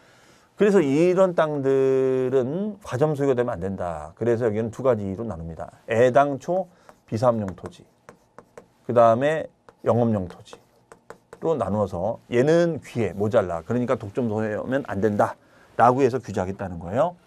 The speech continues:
그래서 얘는 얘네끼리 합산하고 얘는 얘네끼리 합산하겠다 이런 얘기예요. 그래서 비사업용 토지끼리 합산하는 개념을 종합합산 토지라고 표현하고 있고요. 그 다음에 영업용 토지끼리 합산하는 것을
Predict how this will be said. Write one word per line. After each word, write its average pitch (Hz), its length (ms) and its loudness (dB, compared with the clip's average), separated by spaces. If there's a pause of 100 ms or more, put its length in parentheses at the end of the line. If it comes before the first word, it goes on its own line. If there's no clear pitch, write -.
(200)
그래서 117 180 -2
얘는 127 220 0
얘네끼리 120 680 -2
합산하고 95 640 -10 (580)
얘는 123 300 0 (120)
얘네끼리 110 420 -2
합산하겠다 95 600 -4
이런 110 200 -2
얘기예요. - 260 -12 (160)
그래서 127 480 2 (480)
비사업용 175 720 0
토지끼리 156 720 -4 (200)
합산하는 156 640 0
개념을 113 460 -2 (440)
종합합산 139 1000 2 (360)
토지라고 113 520 0
표현하고 117 340 -4 (100)
있고요. 113 680 0 (380)
그 123 100 -12
다음에 123 260 2
영업용 147 480 2
토지끼리 135 420 -6
합산하는 113 440 -2
것을 190 360 -2